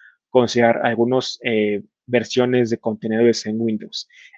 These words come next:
Y si fuera un lift and shift, pensando eso es como una construcción nueva, si fuera un lift and shift, ahí sí se puede contenerizar, se puede contenerizar, entonces se requiere orquestación completa o no.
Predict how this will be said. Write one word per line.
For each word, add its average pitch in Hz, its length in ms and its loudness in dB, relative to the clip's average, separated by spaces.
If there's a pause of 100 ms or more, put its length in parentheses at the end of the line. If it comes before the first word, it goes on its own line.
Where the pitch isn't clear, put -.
Y 147 500 4
si - 280 -4
fuera 135 360 2
un 127 200 0
lift 123 260 0
and 160 120 -2
shift, - 320 -4
pensando 117 380 -4
eso - 160 -4
es - 60 -14
como 107 420 -8 (360)
una 131 180 -2
construcción 117 480 -8
nueva, 104 220 -6
si 117 100 -12
fuera 131 200 0
un 131 80 2
lift 127 160 0
and 135 100 -2
shift, 180 280 0 (540)
ahí 113 220 2
sí - 140 -10
se 107 80 -14
puede 135 280 2
contenerizar, 113 840 -2 (300)
se - 160 -8
puede 123 240 0
contenerizar, 117 1040 -2
entonces 131 440 -8
se 120 120 -2
requiere 123 320 2
orquestación 117 460 -6
completa 117 500 -4
o 113 60 -2
no. 123 200 -8